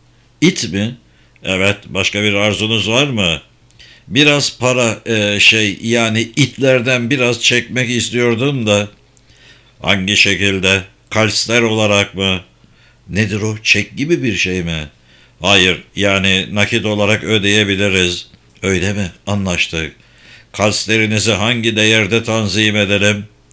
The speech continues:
"Bilmem, beş bin diyelim." "Beş bin, elbette. Otele mi gönderelim?" "Evet, bir dakika. Adını unuttum da." "Telefon ettiğiniz yer değil mi?" "Evet, orası."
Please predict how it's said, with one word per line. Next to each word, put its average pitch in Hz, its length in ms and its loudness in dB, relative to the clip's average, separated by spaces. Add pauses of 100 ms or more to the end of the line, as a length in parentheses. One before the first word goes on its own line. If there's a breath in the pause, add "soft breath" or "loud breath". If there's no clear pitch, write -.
(440 soft breath)
"Bilmem, 82 580 -4 (120)
beş 120 280 2
bin 92 240 -2
diyelim." 78 360 -4 (600 soft breath)
"Beş 87 420 0
bin, 101 240 2 (220)
elbette. 98 680 0 (140)
Otele 104 380 0
mi 110 120 -2
gönderelim?" 101 760 2 (680 loud breath)
"Evet, 113 240 -2 (100)
bir 113 200 -2
dakika. 82 580 -6
Adını 120 300 -2
unuttum 117 540 -2
da." 95 220 -2 (500 soft breath)
"Telefon 101 420 0
ettiğiniz 104 540 0
yer 98 260 2
değil 101 240 4
mi?" 92 320 0 (380)
"Evet, 104 280 -4 (120)
orası." 92 520 -4